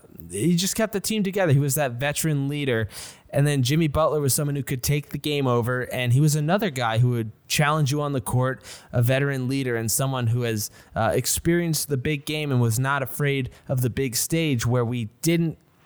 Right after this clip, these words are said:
quite see that out of Tobias Harris in his first half year here. So I,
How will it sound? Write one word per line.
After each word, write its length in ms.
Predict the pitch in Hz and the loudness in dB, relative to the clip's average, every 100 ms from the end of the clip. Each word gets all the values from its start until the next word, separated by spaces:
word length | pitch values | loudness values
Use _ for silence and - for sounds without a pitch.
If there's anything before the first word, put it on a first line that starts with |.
| - | -8
quite 560 | - 95 127 147 175 - | -4 2 4 4 4 0
see 180 | - 196 | 0 2
that 240 | 196 180 | 2 0
out 140 | 185 | 0
of 80 | 185 | -2
Tobias 500 | 175 165 165 180 165 | -4 -2 -2 -2 -2
Harris 480 | 185 180 190 185 - - | 0 0 0 -2 -4 -2
in 200 | 156 151 | 2 4
his 220 | 156 143 | 2 0
first 460 | - 170 165 - - | 0 0 0 -4 -10
half 420 | - 170 170 - | -6 -4 -4 0
year 240 | 175 180 | 0 2
here. 300 | 175 196 190 - - - - - _ - | 2 0 -2 -8 -8 -8 -12 -20 _ -2
So 200 | - 170 | 4 4
I, 360 | 175 175 156 | 4 2 -2